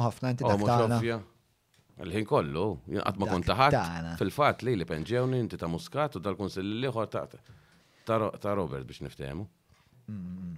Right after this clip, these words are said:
Speaker 2: Jina
Speaker 1: Eh, eh, din narrativa smajnija,
Speaker 2: Eh, u jien
Speaker 1: fil-fatt.
Speaker 2: għatlu, għatlu ħanajdlek, tfajt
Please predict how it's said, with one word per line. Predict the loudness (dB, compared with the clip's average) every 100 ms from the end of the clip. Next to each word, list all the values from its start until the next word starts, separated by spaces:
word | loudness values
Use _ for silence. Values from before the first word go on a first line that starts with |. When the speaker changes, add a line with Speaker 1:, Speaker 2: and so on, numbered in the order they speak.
| -2
Speaker 2:
Jina | 2 6 8
Speaker 1:
Eh, | 8 8
eh, |
din | 6 6
narrativa | 6 6 6 4
smajnija, | 4 4 4 4 4
Speaker 2:
Eh, | 4 4
u | 4
jien | 6
Speaker 1:
fil-fatt. | 6
Speaker 2:
għatlu, | 6 4 4 2 -4 -6 -6
għatlu | 0
ħanajdlek, | 2 4 2 0 -4 2
tfajt | 2